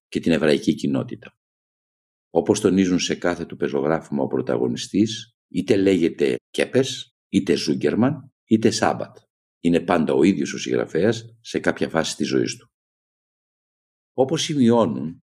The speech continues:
η αιμονή του με το σεξ καταντάει κάποια στιγμή κουραστική. Για μένα πάντως, όπως και για εκατομμύρια αναγνώστες όλο τον κόσμο,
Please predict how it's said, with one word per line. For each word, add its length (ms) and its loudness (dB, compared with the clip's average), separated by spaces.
η 120 2
αιμονή 300 4
του 100 -4
με 80 2
το 120 -2
σεξ 300 0
καταντάει 440 2
κάποια 260 0
στιγμή 280 -2
κουραστική. 760 -6
Για 160 -2
μένα 260 2
πάντως, 560 2
όπως 420 0
και 100 2
για 160 4
εκατομμύρια 580 0
αναγνώστες 560 -4
όλο 120 -2
τον 140 -6
κόσμο, 440 2